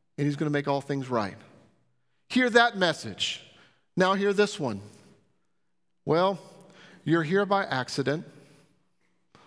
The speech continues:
All this is just who knows exactly what. There's nothing beyond death. So before you die, do everything you can to create your own meaning,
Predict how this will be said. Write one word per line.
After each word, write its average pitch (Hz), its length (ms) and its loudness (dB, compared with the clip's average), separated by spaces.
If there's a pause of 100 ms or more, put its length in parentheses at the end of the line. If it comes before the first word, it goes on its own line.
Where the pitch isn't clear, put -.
(140)
All 165 280 2
this 196 320 0
is 165 140 -2
just 180 320 0 (180)
who 170 120 0
knows 175 320 0
exactly 147 460 0
what. 123 280 0 (640)
There's 147 200 2
nothing 190 540 0
beyond 175 520 0 (140)
death. 131 440 0 (840)
So 151 360 2 (360)
before 156 420 2
you 220 160 -2
die, 170 540 2 (1500)
do 170 160 6
everything 202 400 2
you 196 100 -4
can 180 320 0
to 151 60 -2
create 165 440 0
your 175 140 0
own 185 180 -2
meaning, 135 480 -4